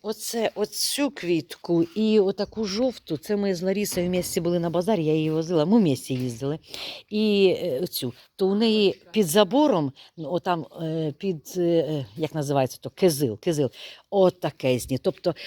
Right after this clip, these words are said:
Speaker 1: воно любить трішки, щоб воно в ті-, за-, затінок був, і тоді гарно, у неї дуже гарні. А в мене на
Speaker 2: Галочка, а ти
Speaker 1: сонці
Speaker 2: подивись,
Speaker 1: погані.
Speaker 2: як ти спасла оту лілію.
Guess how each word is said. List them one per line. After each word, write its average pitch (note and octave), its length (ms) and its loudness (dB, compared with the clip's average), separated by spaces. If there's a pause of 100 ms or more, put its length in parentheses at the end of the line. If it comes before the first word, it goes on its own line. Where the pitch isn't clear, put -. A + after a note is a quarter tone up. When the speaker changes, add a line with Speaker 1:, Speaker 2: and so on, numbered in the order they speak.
Speaker 1:
воно F#3 240 2
любить F3 340 0
трішки, F3 400 -4
щоб E3+ 160 -6
воно F3 180 -2
в - 140 -8
ті-, - 200 -6
за-, F3 180 0 (200)
затінок C#3+ 600 2
був, B2+ 440 -4 (420)
і E3+ 100 -2
тоді F#3 340 2
гарно, C3 380 0
у D#3+ 100 0
неї D#3+ 180 4
дуже C#3+ 280 0
гарні. B2 500 -2 (300)
А E3+ 140 -2
в F#3 40 0
мене G#3+ 240 2
на G#3 80 2
Speaker 2:
Галочка, - 20 2 (180)
а - 20 6
ти B3 80 4
Speaker 1:
сонці A3+ 200 -2
Speaker 2:
подивись, - 80 -8
Speaker 1:
погані. E3+ 380 -2 (120)
Speaker 2:
як - 80 -16 (200)
ти D4 80 -20 (100)
спасла C#4+ 580 -18
оту B3 360 -18
лілію. D#3+ 580 -16